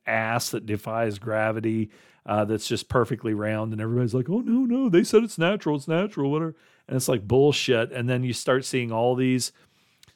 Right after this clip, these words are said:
um, fitness models and stuff from South America that have the exact same,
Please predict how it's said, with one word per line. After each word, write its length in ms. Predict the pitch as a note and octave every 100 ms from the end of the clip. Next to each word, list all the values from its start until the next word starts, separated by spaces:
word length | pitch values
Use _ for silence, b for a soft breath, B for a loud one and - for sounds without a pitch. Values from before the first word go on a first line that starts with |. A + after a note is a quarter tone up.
| b
um, 520 | - A#2 G#2+ G#2 G#2+ - _ _ _ _ _ - D3+
fitness 460 | - F#3 C#3+ -
models 460 | C3 B2+ B2 A#2+ G#2+
and 100 | A#2
stuff 320 | - C3 A#2
from 800 | - A#2 A2+ A2 G#2+ G#2 G#2 G#2
South 280 | - B2 B2
America 720 | A#2+ A2+ A#2 A#2 - A2+ A2+ A2
that 120 | G2+
have 180 | A#2+ A2
the 80 |
exact 500 | G#2 G#2+ A#2 A#2+ A#2+
same, 480 | - A#2+ A#2 A#2 A2